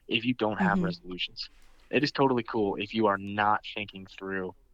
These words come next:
Speaker 1: <laughs> you know, what change looks like for you, or if that just feels impossible for you right now. That is totally okay. That is okay. We just wanna speak to that and maybe create some space for you to just feel okay and, and not being, not feeling like getting after it, you
Speaker 2: Mm-hmm.
Speaker 1: know?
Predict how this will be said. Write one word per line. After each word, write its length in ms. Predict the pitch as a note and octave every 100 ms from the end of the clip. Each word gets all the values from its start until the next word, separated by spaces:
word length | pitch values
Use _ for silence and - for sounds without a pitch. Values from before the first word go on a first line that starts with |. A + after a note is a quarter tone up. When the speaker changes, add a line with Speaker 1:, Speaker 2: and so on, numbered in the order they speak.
| - _
Speaker 1:
<laughs> 200 | - -
you 100 | -
know, 140 | B2+ G#2+
what 160 | A#2+
change 360 | - - A2+ A2
looks 200 | A#2 -
like 160 | G#2+ G#2+
for 120 | G#2
you, 260 | G#2+ A2+ G#2+
or 180 | F#2+ - - -
if 120 | G#2
that 120 | A#2+
just 240 | B2 A#2+ -
feels 220 | B2+ A#2+
impossible 480 | G#2+ A2 A2+ - G#2
for 60 | -
you 60 |
right 100 | A2
now. 120 | A2 A2+
That 180 | D3+
is 120 | D#3 -
totally 440 | - C#3 D3+ C#3+ C3
okay. 480 | - - - D#3+ - - - -
That 100 | -
is 80 | C3
okay. 240 | B2 C#3+
We 100 | A#2 B2+
just 160 | -
wanna 140 | B2+ A2+
speak 320 | - - -
to 120 | -
that 280 | A#2 C#3 D3+
and 120 | A2+
maybe 240 | A#2 A#2+ A2
create 260 | - A2+ G#2+
some 120 | A2
space 400 | - - A2 A#2
for 60 | -
you 100 | G#2
to 80 | G2
just 220 | G2 -
feel 220 | - G#2 -
okay 440 | F#2+ G2 - F2+ E2 _ - _
and, 180 | G2+ G2+
and 220 | F#2+ G2+
not 260 | G2+ G2 G2+ -
being, 280 | G2+ F#2+ F#2 - _ _ -
not 180 | A#2+ -
feeling 380 | - A#2+ A2 G2+
like 220 | F#2 F#2+ - -
getting 240 | A2+ -
after 360 | F#2 F2+ - -
it, 80 | - _ -
you 60 | -
Speaker 2:
Mm-hmm. 80 | F#2
Speaker 1:
know? 260 | G2 G2